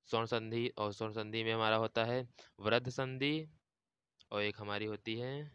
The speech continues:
यड़ संधि, दोनों संधि कर लेना है। बस अब जितना ही बहुत है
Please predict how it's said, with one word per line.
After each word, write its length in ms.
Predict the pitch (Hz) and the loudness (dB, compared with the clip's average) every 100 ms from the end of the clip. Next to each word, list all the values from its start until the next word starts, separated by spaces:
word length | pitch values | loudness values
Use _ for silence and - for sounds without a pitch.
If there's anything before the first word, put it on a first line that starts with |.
| - - - _ _ _ _ _ _ _ _ _ _ _ _ _ _ _ _ _ _ _ _ _ _ _ _ _ _ - | -18 -20 -20 _ _ _ _ _ _ _ _ _ _ _ _ _ _ _ _ _ _ _ _ _ _ _ _ _ _ -4
यड़ 220 | 107 113 | 0 2
संधि, 320 | 110 104 107 | 0 -4 -4
दोनों 220 | 104 107 | -4 -4
संधि 300 | 110 104 110 | -4 -6 -4
कर 120 | 120 120 | -2 0
लेना 200 | 117 123 | 0 -2
है। 80 | |
बस 300 | 110 110 104 | -2 -4 -2
अब 300 | 107 107 101 - | -4 -4 -6 -18
जितना 320 | 104 101 107 107 | -14 -10 -6 -6
ही 60 | |
बहुत 300 | 101 107 117 | -6 -10 -8
है 220 | 123 131 | -6 -6